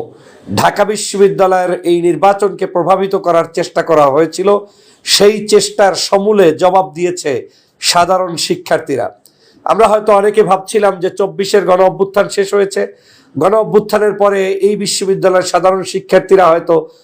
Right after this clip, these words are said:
সব কিছু ভুলে গিয়েছে, কিন্তু আজকের এ বিজয়ের মধ্য দিয়ে এই যে অপেক্ষায় আপনারা প্রহার গুনছেন, এই অপেক্ষার মধ্য দিয়ে সেখানে যে রেজাল্ট আসছে সেখানে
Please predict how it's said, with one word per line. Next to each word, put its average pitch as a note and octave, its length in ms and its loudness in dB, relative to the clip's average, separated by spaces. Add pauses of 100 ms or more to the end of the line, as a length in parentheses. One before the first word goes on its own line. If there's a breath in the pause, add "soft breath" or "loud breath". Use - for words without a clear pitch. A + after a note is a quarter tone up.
(160 soft breath)
সব G3+ 260 2 (100)
কিছু G3 240 0
ভুলে E3 260 4
গিয়েছে, D#3+ 360 2
কিন্তু E3+ 300 -2
আজকের F3 440 0 (520)
এ C#3+ 80 2
বিজয়ের G#3 480 2
মধ্য G#3 220 -4 (120)
দিয়ে G#3+ 200 4 (500)
এই G3 280 4
যে F#3+ 160 2 (120)
অপেক্ষায় G#3+ 480 0
আপনারা F#3+ 280 0
প্রহার F#3+ 340 0
গুনছেন, G3 400 -6
এই F#3+ 140 2
অপেক্ষার G3+ 520 0
মধ্য F#3+ 280 -2
দিয়ে G3 220 0 (460 loud breath)
সেখানে G#3 460 0
যে F#3+ 140 4
রেজাল্ট G#3 400 2
আসছে G3+ 340 2
সেখানে G#3+ 400 0